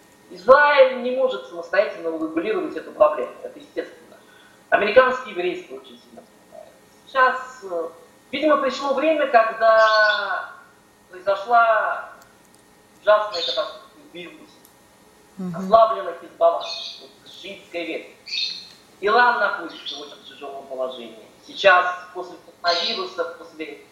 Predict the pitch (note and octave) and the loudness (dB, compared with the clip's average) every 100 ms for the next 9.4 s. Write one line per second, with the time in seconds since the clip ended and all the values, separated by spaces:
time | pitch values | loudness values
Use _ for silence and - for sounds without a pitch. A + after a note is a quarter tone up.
0 | _ _ - G#3+ A3 G3+ F#3+ - E3+ D#3+ | _ _ -2 2 2 2 -6 -14 -16 -16
1 | D#3 D3+ - A3 - G3 F3 E3+ E3+ E3+ | -16 -16 -2 2 2 0 -8 -6 -2 -2
2 | E3+ E3 D#3 - - - - F3 A#3+ - | -2 -4 -6 -10 -16 -20 -20 -6 -6 -6
3 | - F#3+ - - - G3+ G3+ C4 C4+ B3+ | -14 -14 -12 -12 -14 -4 4 6 6 -2
4 | - G3+ B3 A#3+ B3+ - - F3+ F#3 F3+ | -4 0 0 0 -4 -6 -16 -18 -8 -6
5 | F3 E3+ E3+ E3+ - - _ _ _ C4 | -4 0 0 -2 -14 -20 _ _ _ -2
6 | C4 C4 - F4+ E4+ - - - A#3 A#3+ | -2 -2 4 4 4 -4 -12 -2 2 2
7 | A#3+ - B3+ A#3+ - - - E4+ E4+ E4 | 0 -16 -20 -20 -20 -14 0 4 4 4
8 | D4 - G#3 B3 C4 - B3 A#3+ A#3+ - | -2 -4 -8 0 2 2 -2 -10 -12 -8
9 | B3 - - - | -8 -8 -12 -12